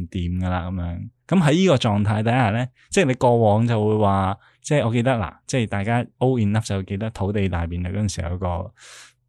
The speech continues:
誒，政府嘅未來嘅趨勢嘅提法就係話，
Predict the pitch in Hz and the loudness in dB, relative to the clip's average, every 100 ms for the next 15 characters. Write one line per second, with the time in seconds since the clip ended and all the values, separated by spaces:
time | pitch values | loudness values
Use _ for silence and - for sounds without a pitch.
0 | _ - 98 85 87 110 101 107 117 104 | _ -8 -4 -2 0 0 0 -2 -2 0
1 | 95 90 104 _ _ - 113 101 90 92 | -2 -4 -10 _ _ -4 0 0 0 0
2 | 98 - - 123 123 117 101 87 - 85 | -4 -8 -4 0 0 0 -2 -4 -6 -6
3 | 92 101 98 92 90 92 | -4 -4 -2 -2 -2 -4